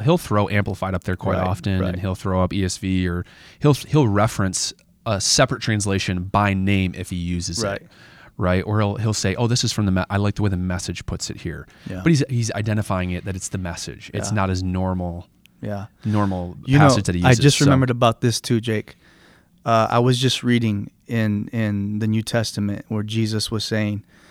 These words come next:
Speaker 2: "Hey," talking to the Pharisees when they were about the law and they're trying to make Jesus stumble. And,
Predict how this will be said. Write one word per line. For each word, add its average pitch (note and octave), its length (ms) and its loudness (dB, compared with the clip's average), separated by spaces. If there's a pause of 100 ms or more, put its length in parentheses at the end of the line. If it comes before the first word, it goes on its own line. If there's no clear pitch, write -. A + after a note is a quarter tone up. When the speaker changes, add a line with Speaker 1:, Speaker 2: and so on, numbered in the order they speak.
(180)
Speaker 2:
"Hey," A#2+ 500 2 (400)
talking A#2+ 300 2
to B2 80 2
the A2 100 2
Pharisees A2 520 2 (500)
when A2+ 300 -6
they A#2+ 140 2
were A#2 180 0
about A2+ 300 0
the A2 100 0
law G#2+ 420 2
and A2 140 -4
they're A2 120 -2
trying A2+ 280 -2
to G#2+ 100 -4 (300)
make A2+ 200 2
Jesus A2 320 0
stumble. A2 440 -2 (480)
And, A2 460 0